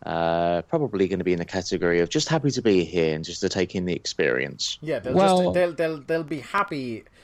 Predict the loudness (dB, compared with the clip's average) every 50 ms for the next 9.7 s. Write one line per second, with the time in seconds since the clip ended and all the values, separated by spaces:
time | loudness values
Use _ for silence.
0 | -20 _ _ _ _ -4 -4 -4 -2 -2 -2 -2 0 0 0 -2 -2 -6 -6 -8
1 | -6 -2 0 0 0 -2 -4 -8 -8 -6 -6 -4 -4 -6 -8 -10 -12 -12 -10 -8
2 | -8 -6 -6 -6 -6 -8 -8 -8 -10 -12 -12 -12 -14 -14 -12 -8 -6 -6 -6 -6
3 | -10 -14 -14 -12 -10 -10 -10 -10 -10 -12 -14 -12 -12 -10 -8 -8 -8 -8 -8 -8
4 | -8 -8 -8 -8 -8 -8 -8 -8 -12 -14 -14 -14 -14 -16 -16 -14 -12 -12 -12 -12
5 | -12 -12 -12 -12 -10 -10 -12 -12 -14 -14 -14 -14 -12 -12 -12 -12 -12 -14 -14 -16
6 | -16 -16 -16 -16 -18 _ -20 -20 -20 _ _ _ _ _ _ _ _ _ -10 -6
7 | -2 -2 -2 -2 -2 -2 -2 0 0 0 0 0 0 0 2 2 2 2 2 2
8 | 0 -2 -6 -8 -8 -8 -8 -6 -8 -8 -6 -6 -6 -6 -6 -8 -6 -4 -2 0
9 | 0 0 0 0 0 0 -2 -2 0 0 0 0 0 -2